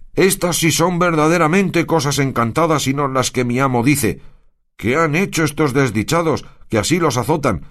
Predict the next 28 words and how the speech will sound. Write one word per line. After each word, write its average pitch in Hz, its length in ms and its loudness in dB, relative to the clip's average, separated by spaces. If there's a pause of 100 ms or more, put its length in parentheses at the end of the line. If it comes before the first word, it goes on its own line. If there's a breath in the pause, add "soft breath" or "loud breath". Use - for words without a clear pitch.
(160 soft breath)
y 98 120 -2
cómo 160 320 0
este 120 220 0
hombre 143 300 0
solo 143 380 0
que 123 100 -2
anda 156 240 0
por 131 140 2
aquí 143 240 2
silbando 143 560 0
tiene 160 280 2
atrevimiento 143 680 0
para 135 200 2
azotar 117 340 0
a 151 80 0
tanta 151 280 0
gente. 78 440 -4 (560)
Ahora 131 360 2
yo 127 140 2
digo 151 460 2 (240 loud breath)
que 104 240 2
este 151 340 2
es 160 140 0
infierno, 151 680 0 (140)
o 110 180 0
por 110 240 0
lo 101 120 0
menos 170 480 0